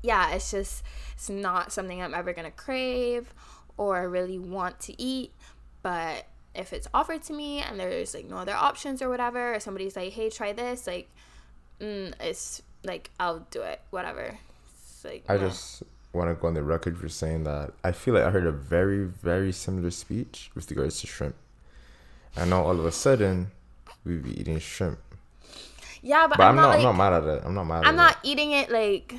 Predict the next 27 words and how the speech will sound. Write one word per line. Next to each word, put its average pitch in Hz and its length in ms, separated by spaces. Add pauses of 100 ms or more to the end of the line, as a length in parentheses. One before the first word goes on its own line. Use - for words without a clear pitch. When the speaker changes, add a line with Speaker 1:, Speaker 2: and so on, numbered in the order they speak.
(260)
Speaker 1:
like, - 160
it 330 60
was 339 140
cooked, - 500
so 294 120
I'm 302 80
gonna 302 220
eat 320 160
it. 202 260 (420)
Speaker 2:
Yeah. - 140 (1080)
Speaker 1:
And, 254 140
like, 240 140
Speaker 2:
But, 185 160
Speaker 1:
it's 262 100
because - 260
Speaker 2:
like - 20
Speaker 1:
I 262 80
can, 262 180
like, 233 160
stomach 262 400
it 240 220
and, 220 100
like, 214 180
it's 214 140
not 226 160
Speaker 2:
Mm-hmm. - 80
Speaker 1:
terrible. 208 520